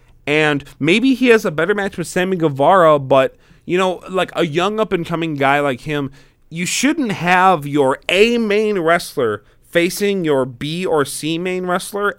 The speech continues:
and that going half an hour. Because why, if, if Hangman Adam Page, if you're trying to convince me that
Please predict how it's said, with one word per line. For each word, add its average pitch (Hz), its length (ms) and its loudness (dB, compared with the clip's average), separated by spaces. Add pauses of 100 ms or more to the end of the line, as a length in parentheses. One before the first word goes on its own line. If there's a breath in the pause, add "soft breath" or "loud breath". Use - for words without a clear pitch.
and 139 200 -4
that 151 280 4
going 151 300 2
half 135 280 -2
an 135 100 -6
hour. 160 440 0 (500 soft breath)
Because 175 520 2 (120)
why, 147 460 0
if, 160 340 -6
if 156 240 -6
Hangman 220 480 0
Adam 208 280 2
Page, 160 280 0
if 147 120 -8
you're 202 140 -6
trying 240 260 0
to 220 60 -4
convince 160 480 -8
me 110 380 -8 (460 soft breath)
that 160 160 -4